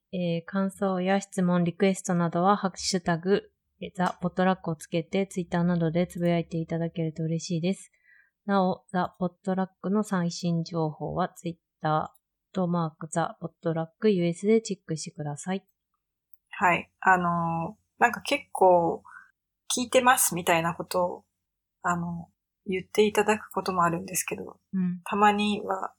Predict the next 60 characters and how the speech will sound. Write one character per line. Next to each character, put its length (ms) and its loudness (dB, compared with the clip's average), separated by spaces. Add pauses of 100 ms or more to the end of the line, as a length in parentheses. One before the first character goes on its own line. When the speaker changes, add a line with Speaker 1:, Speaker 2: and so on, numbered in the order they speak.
(120)
Speaker 2:
な 180 -4
ん 60 -14
か、 200 -10 (200)
<laughs> 160 -8
質 360 2
問 300 0
と 100 -2
か、 320 -6 (540)
ね、 80 2 (180)
Speaker 1:
<laughs> 160 2
Speaker 2:
リ 60 -2
ク 60 6
エ 60 6
ス 120 2
ト 60 0
と 120 4
か、 320 4 (420)
ツ 140 6
イ 60 6
ー 60 -4
ト 120 6
し 140 -2
て 100 4
も 120 4
ら 100 4
っ 120 -4
た 120 4
り 240 -8 (320)
し 140 -14
て 180 -6
も 160 -6
ら 100 2
え 60 2
る 100 -2
と、 380 2 (260)
私 300 2
た 100 2
ち 140 -4
も 120 -2
な 100 0
ん 20 -4
か 100 -6
何 260 2
に 120 0
向 120 0
か 120 4
っ 100 -4 (120)
て 380 -2 (200)
話 380 -4
し 60 -10
て 100 0
い 60 0
い 60 -8
か 120 0
み 120 -4
た 100 0
い 60 -2
な 100 -6
の 140 -10
が、 160 -8